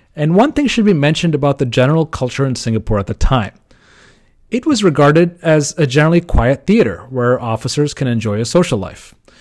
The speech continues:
It was Singapore slings at the Raffles Hotel, afternoon naps and leisure. In the tropical heat of Southeast Asia,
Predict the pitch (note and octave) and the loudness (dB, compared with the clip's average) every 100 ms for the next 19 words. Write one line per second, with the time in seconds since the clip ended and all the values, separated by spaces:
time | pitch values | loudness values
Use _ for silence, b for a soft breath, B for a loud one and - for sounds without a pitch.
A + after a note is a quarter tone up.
0 | b b b E3 F3 F3+ E3 - E3+ F3+ | b b b -6 0 2 2 2 2 2
1 | F#3 E3+ - D3+ D#3+ D3+ D3 C#3 C3+ C#3 | 2 2 2 2 2 0 -2 0 0 0
2 | C#3+ - C#3 C3 - B2 F2 - _ C#3+ | -4 -2 -2 2 4 2 0 -12 _ -10
3 | C3+ D3+ D3 D3+ C#3 C3 C3+ - C#3+ B2+ | -8 -6 -2 -2 0 0 0 -2 -4 2
4 | C#3+ A2+ G2 - _ b b b b b | 2 0 -4 -12 _ b b b b b
5 | D3+ D3+ D3 E3+ F#3+ G#3+ A3 F#3 E3 E3+ | -4 -2 0 0 0 0 -2 0 2 2
6 | D#3 - D3 D#3+ D3 - C3 G#2+ G2 | 0 -2 -2 -2 -4 -2 -2 -2 -8